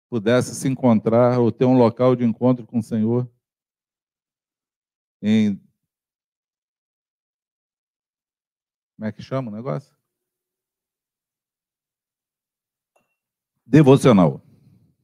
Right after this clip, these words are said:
Um lugar devocional. Quem ouviu essa mensagem?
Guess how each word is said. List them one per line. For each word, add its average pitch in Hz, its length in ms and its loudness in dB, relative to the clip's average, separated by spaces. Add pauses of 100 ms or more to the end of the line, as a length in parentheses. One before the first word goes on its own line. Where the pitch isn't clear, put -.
(480)
Um 95 60 -4
lugar 101 200 2
devocional. 104 680 -4 (2250)
Quem 127 180 2
ouviu 120 340 4
essa 107 160 -2
mensagem? 95 560 -8